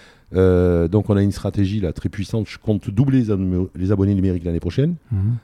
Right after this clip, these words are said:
Speaker 1: Donc, passer à vingt mille l'année prochaine et passer à quarante mille en deux mille vingt et un. Donc, pour ça, alors, il y a le potentiel, hein, parce qu'avant, si je prends, euh, la Provence, le Méridional et le Soir, c'était entre deux cent cinquante et trois cent mille exemplaires vendus jour, hein.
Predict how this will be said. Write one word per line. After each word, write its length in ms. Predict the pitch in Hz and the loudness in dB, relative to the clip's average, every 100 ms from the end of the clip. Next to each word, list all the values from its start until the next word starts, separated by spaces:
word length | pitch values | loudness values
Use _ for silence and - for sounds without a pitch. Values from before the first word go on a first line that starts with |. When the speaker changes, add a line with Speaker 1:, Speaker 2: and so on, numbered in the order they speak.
| _ | _
Speaker 1:
Donc, 140 | 78 76 | -8 -6
passer 320 | 80 - 92 | -6 -4 -2
à 60 | 76 | 0
vingt 120 | 95 | 2
mille 260 | 107 104 | 4 2
l'année 160 | 95 90 | 2 0
prochaine 560 | 85 85 107 120 139 135 | -2 -4 -2 0 0 -2
et 60 | |
passer 220 | 101 90 | -2 -6
à 40 | 95 | -6
quarante 360 | 113 104 95 123 | -2 0 0 2
mille 160 | 131 | 2
en 80 | 113 | 2
deux 100 | 95 | 2
mille 140 | 98 90 | 2 0
vingt 180 | 85 | 0
et 60 | 71 | -2
un. 100 | 62 - - - - - - | -6 -10 -20 -20 -20 -8 -4
Donc, 140 | 87 | 2
pour 180 | - - | 4 6
ça, 280 | 127 151 233 _ _ _ _ - - - | 6 4 2 _ _ _ _ -20 -8 0
alors, 140 | 107 | 4
il 60 | 123 | 4
y 20 | |
a 20 | |
le 60 | 135 | 6
potentiel, 480 | 131 131 160 143 | 4 4 4 4
hein, 80 | 110 | 2
parce 140 | 92 - | -2 0
qu'avant, 640 | 82 80 92 98 123 113 | 0 0 -2 0 0 0
si 160 | - 107 | -2 -4
je 80 | - | 0
prends, 560 | 101 98 95 90 87 | 2 2 2 0 0
euh, 100 | 82 | 0
la 120 | 95 | -2
Provence, 500 | 95 107 104 95 80 | -2 -2 0 -2 -4
le 60 | 98 | -2
Méridional 560 | 104 104 101 101 101 92 | 0 0 0 0 0 -2
et 40 | |
le 120 | 85 | -4
Soir, 340 | - 135 139 - - - - | -2 0 0 -4 -20 -20 -12
c'était 240 | 95 87 | -8 -4
entre 240 | 101 - | -4 -2
deux 120 | 87 101 | -4 -4
cent 140 | 107 | -4
cinquante 400 | - 87 123 123 | -6 -6 -6 -8
et 40 | - | -8
trois 160 | - | -8
cent 120 | - | -6
mille 140 | 92 87 | -4 -2
exemplaires 380 | 87 82 113 87 | 0 0 2 2
vendus 280 | 80 82 | 2 0
jour, 280 | 90 87 | 0 0
hein. 80 | 76 | -4